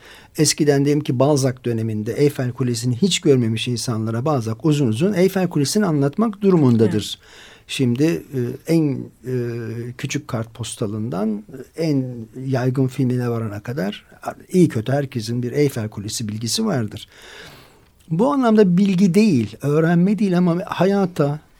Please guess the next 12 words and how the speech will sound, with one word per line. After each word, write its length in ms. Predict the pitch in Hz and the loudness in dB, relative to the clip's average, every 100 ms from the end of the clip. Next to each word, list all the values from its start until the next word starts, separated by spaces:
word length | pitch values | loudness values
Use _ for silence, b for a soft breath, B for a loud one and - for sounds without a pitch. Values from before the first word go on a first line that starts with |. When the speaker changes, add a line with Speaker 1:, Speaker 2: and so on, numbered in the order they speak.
| _ _ _ | _ _ _
Speaker 1:
insanın, 460 | 170 151 170 170 160 | 2 4 2 2 4
insan 340 | 156 156 175 | 2 4 2
ruhuna, 540 | 175 147 123 123 113 117 | 2 2 2 0 -2 -2
ilişkilere 920 | 147 151 - - 156 147 139 123 117 - _ b b b _ - | -2 0 -4 -2 0 2 0 -2 -4 -14 _ b b b _ -6
ait, 580 | 131 123 131 135 - - - | -2 -2 -4 -8 -16 -18 -8
e, 40 | 131 120 117 117 | -4 -4 -6 -4
öğrenebileceği 760 | 151 151 170 175 156 143 151 156 | 4 6 6 2 2 2 2 0
şeyler 360 | 143 139 139 139 | 0 0 0 -2
vardır. 360 | 135 127 104 98 | -2 -2 -6 -2
Edebiyat 420 | 139 143 180 175 | -2 0 -2 0
zaten 380 | 170 147 143 135 | -4 -2 -2 -2
biraz 380 | 131 151 - | -2 -4 -6